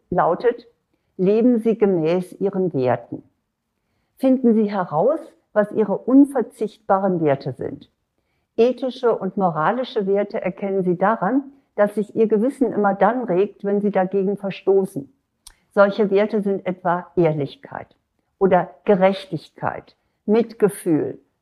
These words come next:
Toleranz, Respekt oder Hilfsbereitschaft. Aber es gibt auch noch ganz persönliche Werte wie Freiheit, Abenteuer, Erfolg oder Spiritualität.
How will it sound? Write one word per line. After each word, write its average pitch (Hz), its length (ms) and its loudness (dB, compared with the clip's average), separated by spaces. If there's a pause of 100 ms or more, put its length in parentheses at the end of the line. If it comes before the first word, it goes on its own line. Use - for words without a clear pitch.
Toleranz, 185 800 0 (640)
Respekt 214 760 -2 (180)
oder 180 140 2
Hilfsbereitschaft. - 1120 -4 (720)
Aber 214 180 0
es 214 140 -6
gibt - 240 -6
auch 208 180 -2
noch 208 180 -8
ganz 196 240 -4
persönliche 220 680 0
Werte 151 320 -2
wie 156 220 0 (220)
Freiheit, 170 840 -2 (420)
Abenteuer, 175 1040 0 (600)
Erfolg 202 800 0 (220)
oder 180 320 2
Spiritualität. 180 1300 -2